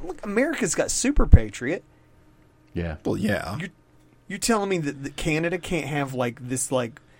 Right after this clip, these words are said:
Speaker 1: fucking flag, like, maple leaf, like, clad, like, badass?
Speaker 3: I'm not saying you can't.
Speaker 1: I just think that
Speaker 2: Well, I mean, and we just talked about, like, Angels wears an American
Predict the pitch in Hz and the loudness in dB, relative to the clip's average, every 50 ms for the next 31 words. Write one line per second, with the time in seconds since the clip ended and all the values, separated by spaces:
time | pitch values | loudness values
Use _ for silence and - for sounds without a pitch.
0 | - - _ _ _ _ _ _ _ _ _ _ - - - - 156 151 143 - | -20 -20 _ _ _ _ _ _ _ _ _ _ -18 -16 -6 -4 -4 -4 -2 -2
1 | 139 123 113 - - - - 135 135 131 135 135 135 139 135 127 123 113 107 120 | -2 -2 -2 -6 -10 -6 -2 0 2 2 4 4 2 2 0 0 -2 -2 -2 -4
2 | 123 131 131 131 131 131 - 131 131 127 131 131 131 131 131 - - 123 123 123 | -4 0 0 0 0 2 0 0 0 2 2 2 2 0 -2 -2 -4 -4 -4 -4
3 | - - - - - 123 123 123 123 123 123 123 120 120 117 107 113 113 104 - | -6 -12 -10 -2 0 0 0 0 0 -2 -4 -6 -8 -8 -8 -8 -8 -10 -14 -12
4 | - 110 110 113 120 127 131 131 127 135 143 147 143 - - - - - - _ | -10 -8 -6 -4 -4 0 0 2 2 2 0 -2 -4 -6 -8 -8 -10 -14 -20 _
5 | - - - - - _ - - - _ - _ _ - 107 101 101 101 98 92 | -20 -20 -20 -20 -20 _ -20 -20 -20 _ -20 _ _ -4 -2 -2 0 0 0 -2
6 | - - 101 98 95 92 90 90 - - 101 92 90 92 107 - - _ _ _ | -2 -2 -2 -2 -2 -4 -6 -8 -6 -6 -4 -4 -4 -6 -6 -8 -12 _ _ _
7 | _ - - - _ _ _ _ - - - - - _ _ _ _ _ - - | _ -20 -20 -20 _ _ _ _ -20 -20 -20 -20 -20 _ _ _ _ _ -20 -20
8 | - - - - - - _ _ 95 101 143 131 - - 135 127 123 127 127 - | -20 -20 -20 -20 -20 -20 _ _ -10 -8 -6 -6 -4 -4 -4 -4 -4 -2 4 8
9 | 156 139 131 - - - - 107 110 123 123 120 120 117 117 117 113 113 - - | 8 8 8 8 4 0 4 8 10 12 12 12 12 10 8 6 4 2 2 2
10 | 120 117 131 - 113 95 90 85 80 87 87 73 78 95 104 101 104 87 80 90 | 2 2 2 0 0 0 2 2 2 2 2 2 4 4 4 4 4 2 2 2
11 | 82 80 80 85 87 85 82 85 78 80 85 87 80 82 85 85 - - 80 82 | -2 -4 -2 -4 -4 -4 -6 -8 -8 -6 -6 -6 -6 -6 -6 -6 -8 -8 -8 -8
12 | 82 85 | -8 -10